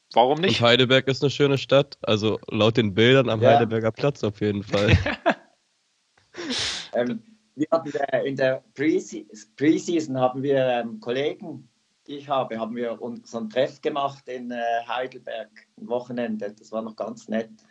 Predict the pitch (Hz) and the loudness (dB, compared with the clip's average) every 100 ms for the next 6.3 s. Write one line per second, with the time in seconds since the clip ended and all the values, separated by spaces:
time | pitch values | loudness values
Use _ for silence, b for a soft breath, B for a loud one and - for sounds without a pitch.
0 | b _ 107 110 110 123 117 120 117 110 | b _ -6 -2 -2 -4 -6 -4 -4 -2
1 | 117 117 - - - _ _ - 120 110 | 0 0 -4 -18 -20 _ _ -4 -2 2
2 | 117 120 135 127 120 _ _ _ _ - | 2 2 2 -2 -4 _ _ _ _ -4
3 | 107 113 117 - 113 - 117 131 - 123 | -2 -2 -6 -4 -6 0 0 0 -6 -12
4 | - 110 110 120 - - 127 - - 117 | -8 -6 2 2 0 -8 -12 -12 -8 -2
5 | 120 120 - 113 117 113 117 120 - 107 | -2 -4 -10 -6 -2 -2 -2 -8 -12 -8
6 | 110 107 | -8 -8